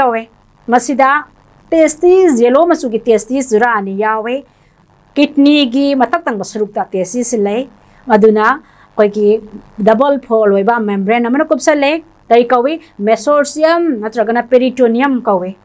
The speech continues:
ꯃꯊꯪꯗ ꯚꯥꯁ ꯏꯐꯔꯦꯟꯁꯤꯌꯥ ꯂꯥꯛꯑꯦ꯫ ꯇꯔꯥꯗꯒꯤꯅ ꯀꯨꯟ ꯐꯥꯎꯕ ꯌꯥꯎꯏ꯫ ꯃꯗꯨꯗꯨꯅ ꯑꯃꯨꯛ ꯇꯦꯁꯇꯤꯁ ꯑꯃꯗꯒꯤ ꯕ-, ꯑꯃꯃꯝꯗꯒꯤ, ꯇꯦꯁꯇꯤꯁ ꯑꯃꯃꯝꯗꯒꯤ ꯚꯥꯁ ꯏꯐꯔꯦꯟꯁꯤꯌꯥ ꯑꯁꯤꯅ ꯑꯩꯈꯣꯏꯒꯤ ꯕꯤꯗꯔ ꯀꯦꯅꯦꯜ, ꯀꯤꯗꯅꯤꯒꯤ ꯕꯤꯗꯔ ꯀꯦꯅꯦꯜ ꯁꯤꯗ ꯑꯣꯄꯟ ꯇꯧꯋꯦ꯫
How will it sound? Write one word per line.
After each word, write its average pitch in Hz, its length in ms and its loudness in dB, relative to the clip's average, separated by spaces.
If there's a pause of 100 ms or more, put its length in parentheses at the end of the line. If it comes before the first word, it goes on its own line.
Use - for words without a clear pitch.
ꯃꯊꯪꯗ 285 400 0 (260)
ꯚꯥꯁ 285 360 0
ꯏꯐꯔꯦꯟꯁꯤꯌꯥ 269 480 0
ꯂꯥꯛꯑꯦ꯫ 294 400 -2 (400)
ꯇꯔꯥꯗꯒꯤꯅ 233 800 -2
ꯀꯨꯟ 233 200 0
ꯐꯥꯎꯕ 214 360 0
ꯌꯥꯎꯏ꯫ 247 420 -2 (240)
ꯃꯗꯨꯗꯨꯅ 240 480 0
ꯑꯃꯨꯛ 269 300 -2 (220)
ꯇꯦꯁꯇꯤꯁ 285 440 0
ꯑꯃꯗꯒꯤ 247 340 2
ꯕ-, 240 220 -2
ꯑꯃꯃꯝꯗꯒꯤ, 240 640 2
ꯇꯦꯁꯇꯤꯁ 269 300 0
ꯑꯃꯃꯝꯗꯒꯤ 247 340 0
ꯚꯥꯁ 240 240 0
ꯏꯐꯔꯦꯟꯁꯤꯌꯥ 285 500 2
ꯑꯁꯤꯅ 277 300 0
ꯑꯩꯈꯣꯏꯒꯤ 214 560 -6
ꯕꯤꯗꯔ 226 420 0
ꯀꯦꯅꯦꯜ, 254 380 -2 (120)
ꯀꯤꯗꯅꯤꯒꯤ 254 460 -2
ꯕꯤꯗꯔ 202 380 2
ꯀꯦꯅꯦꯜ 285 380 0
ꯁꯤꯗ 233 240 0
ꯑꯣꯄꯟ 262 340 -2
ꯇꯧꯋꯦ꯫ 240 260 0